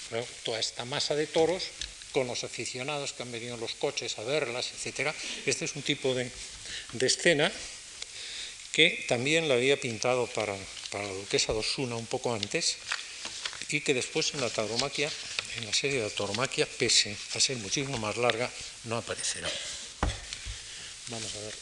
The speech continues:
rápidamente esta serie, que es, es muy bonita y la, me ha parecido útil enseñarla, pues, cómo aquí, eh, en los, en los cuadros, en lo,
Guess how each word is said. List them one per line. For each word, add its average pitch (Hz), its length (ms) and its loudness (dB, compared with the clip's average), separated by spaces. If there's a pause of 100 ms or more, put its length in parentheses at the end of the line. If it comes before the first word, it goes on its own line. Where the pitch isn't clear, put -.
(180)
rápidamente 120 680 -6
esta 107 240 -6
serie, 127 320 -4
que 127 120 -2
es, 104 100 -2 (600)
es 143 200 2
muy 175 200 4
bonita 160 480 2 (140)
y 175 220 2 (160)
la, 120 300 0 (920)
me 135 400 2
ha 170 80 6
parecido 156 380 4
útil 135 300 0
enseñarla, 123 680 4 (840)
pues, 117 180 0
cómo 165 440 6
aquí, 139 520 0
eh, 113 360 0 (720)
en 117 160 0
los, 107 300 0 (200)
en 107 140 0
los 98 140 -2
cuadros, 147 460 -2 (280)
en 113 200 -2
lo, 104 100 -2